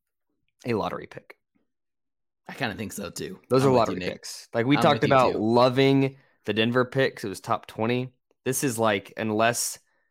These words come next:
Speaker 1: unless somehow it conveys next year and the Wizards make the playoffs, like, you are guaranteed a lottery pick.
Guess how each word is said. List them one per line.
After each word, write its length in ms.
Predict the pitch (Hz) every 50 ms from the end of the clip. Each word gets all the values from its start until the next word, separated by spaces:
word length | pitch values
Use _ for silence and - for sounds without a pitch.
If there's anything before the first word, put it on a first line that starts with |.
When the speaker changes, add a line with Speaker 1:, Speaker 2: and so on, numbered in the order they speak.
| _ _ _
Speaker 1:
unless 380 | - 104 104 110 113 117 120 -
somehow 640 | - 123 117 117 110 110 110 107 107 107 107 107 104
it 160 | - 107 98
conveys 340 | 110 107 98 104 101 101 98
next 320 | 101 98 98 - - -
year 100 | 104 101
and 140 | 101 101 95
the 60 | 92
Wizards 300 | 87 98 98 98 98 92
make 100 | 98 92
the 80 | - 87
playoffs, 480 | - - 92 95 101 107 110 - -
like, 220 | - 90 90 - -
you 120 | 98 101
are 120 | 101 98 98
guaranteed 480 | 92 90 92 92 95 95 95 - 98 87
a 40 |
lottery 340 | 82 85 87 92 104 110 113
pick. 340 | 113 - 139 139 - -